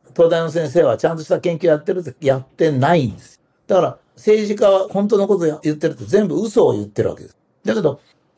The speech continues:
今嘘の方を信じるようになっちゃったんですね、我々が。あまり嘘が多いから。百のうち九十ぐらいが嘘だから、今。そうすると、嘘を信じるようになっちゃうんですよ。で、本当のことを言うと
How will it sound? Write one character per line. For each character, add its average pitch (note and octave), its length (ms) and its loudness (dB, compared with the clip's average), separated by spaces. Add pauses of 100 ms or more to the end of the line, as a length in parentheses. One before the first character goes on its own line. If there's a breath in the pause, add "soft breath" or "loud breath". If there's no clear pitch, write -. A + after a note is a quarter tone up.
今 C4 320 -2
嘘 C4+ 380 -2
の C4 160 -4
方 F3+ 300 4
を F#3+ 120 4
信 F#3 240 -6
じ F#3+ 140 -6
る G3 60 2
よ F3+ 60 4
う - 20 2
に C3 60 -2
な C#3+ 60 -2
っ - 20 -4
ち - 80 -8
ゃ - 40 -2
っ - 20 -12
た - 100 -12
ん - 40 -14
で - 60 -20
す F3+ 60 -12
ね、 G#3+ 60 -4
我 C3+ 160 0
々 G#2+ 160 0
が。 - 140 -18
あ F#3 100 -2
ま A#3+ 120 2
り B3+ 80 -2
嘘 G#3 200 0
が C#3 80 4
多 B2 140 4
い A2+ 40 -2
か G#2 120 -12
ら。 F#2 100 -20 (360)
百 G3 280 -2
の C4 140 2
う E3+ 60 -2
ち C#3 260 -6 (200)
九 A#3 220 0
十 A#3+ 180 -2
ぐ B3 80 2
ら A3+ 120 4
い D#3 40 2
が C#3 80 2
嘘 D#3 180 2
だ A2 100 0
か G2 80 -4
ら、 F#2 60 -4
今。 F#2+ 180 -8
そ - 60 -20 (320)
う - 20 -18
す - 120 -10
る F3 60 2
と、 - 140 -10 (320 soft breath)
嘘 B3 320 0
を G3 80 4
信 G3 220 -4
じ G#3+ 100 -6
る G3+ 80 0
よ E3+ 60 4
う - 20 0
に C3 60 -2
な A2+ 100 -2
っ - 40 -12
ち - 100 -6
ゃ F2 60 -6
う - 40 -14
ん - 40 -16
で - 60 -20
す - 100 -18
よ。 - 100 -18 (540)
で、 F3+ 180 2
本 A#3+ 380 -2
当 C4 160 0
の C4+ 160 -2
こ B3+ 140 -8
と B3+ 280 2
を G#3 60 2
言 F#3+ 280 0
う G3 100 -6
と F3 520 0